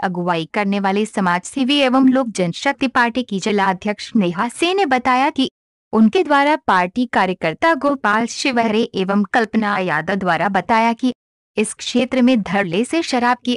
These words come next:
अवैध बिक्री हो रही है, जिसके बाद मोहल्ले के सैकड़ों लोगों के साथ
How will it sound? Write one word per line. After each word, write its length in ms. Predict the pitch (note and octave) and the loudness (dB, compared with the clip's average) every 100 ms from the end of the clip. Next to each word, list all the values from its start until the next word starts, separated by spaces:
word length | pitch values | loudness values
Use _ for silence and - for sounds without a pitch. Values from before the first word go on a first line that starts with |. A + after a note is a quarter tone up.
| - | -2
अवैध 300 | G3 G3+ F#3 | 0 2 2
बिक्री 340 | F#3+ - C4 | -2 -4 -4
हो 140 | C4 G3 | -2 -2
रही 280 | D#3 F#3+ | -2 -2
है, 180 | A3+ C4+ - _ G3 | -2 -4 -6 _ -4
जिसके 340 | C#4 - G#4 | -4 0 0
बाद 320 | A3 F3 F#3+ A3 | 2 0 2 2
मोहल्ले 480 | F#3+ F3+ F#3+ G3 | 0 0 0 0
के 160 | A#3 F4+ | 0 -2
सैकड़ों 500 | - C#4 C#4+ E4+ G4 | 0 -2 0 0 2
लोगों 400 | B3+ A#3 A3+ C#4+ | 4 4 2 0
के 160 | C4+ F#3 | 0 -6
साथ 380 | - G#3 E3 | -2 -2 -2